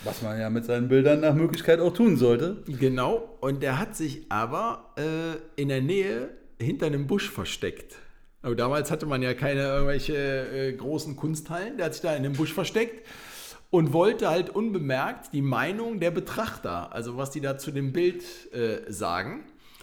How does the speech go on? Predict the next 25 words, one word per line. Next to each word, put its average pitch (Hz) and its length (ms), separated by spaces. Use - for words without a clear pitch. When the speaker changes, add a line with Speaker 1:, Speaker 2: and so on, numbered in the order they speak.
Speaker 2:
Und 127 140
dann 120 160
hat 160 180
ein 131 180
Schuster 226 840
wohl 175 580
gesagt, 120 640
dass 127 160
auf 160 180
dem 131 280
Bild 214 520
der 156 140
Schuh 233 460
nicht 135 260
richtig 170 360
gemalt 147 520
war. - 260
Und 151 200
dann 147 160
hat 165 120
der - 140
Apelles 143 440
gesagt, 175 420
„Ey, 143 340
super, 202 580